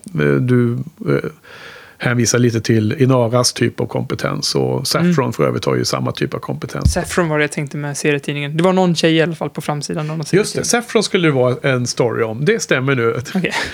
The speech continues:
Speaker 1: Nu när du säger det så, så klickar det till. Ja, det har jag nog hört faktiskt. Jag har nog faktiskt hört om Saffrons bakgrund.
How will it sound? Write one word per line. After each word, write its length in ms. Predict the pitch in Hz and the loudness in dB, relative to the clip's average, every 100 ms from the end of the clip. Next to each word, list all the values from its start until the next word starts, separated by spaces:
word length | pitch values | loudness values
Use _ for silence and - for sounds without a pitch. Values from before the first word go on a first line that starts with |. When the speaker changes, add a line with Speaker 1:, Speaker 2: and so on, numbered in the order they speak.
| - | -2
Speaker 1:
Nu 140 | 165 147 | 2 4
när 100 | 156 | 4
du 80 | 196 | 4
säger 320 | 180 214 160 | 2 4 4
det 80 | 127 | 4
så, 480 | 147 135 143 165 | 4 4 2 0
så 140 | 151 151 | -2 -2
klickar 320 | - 156 147 | -4 0 2
det 80 | 139 | 2
till. 280 | 185 160 120 | 4 2 2
Ja, 120 | 139 | 2
det 100 | 156 | 2
har 120 | 160 156 | 2 2
jag 80 | |
nog 160 | 131 120 | 2 2
hört 240 | 156 147 | 2 0
faktiskt. 580 | - - - - - - - | -4 -6 -6 -8 -10 -14 -8
Jag 80 | 165 | -2
har 60 | 143 | 0
nog 120 | 131 | 0
faktiskt 160 | 131 | 0
hört 160 | 156 123 | 0 -2
om 80 | 131 | -4
Saffrons 840 | - 175 - 123 113 - - - - | -4 -4 -2 -6 -6 -10 -10 -10 0
bakgrund. 520 | 131 120 - 135 | 0 0 -4 -6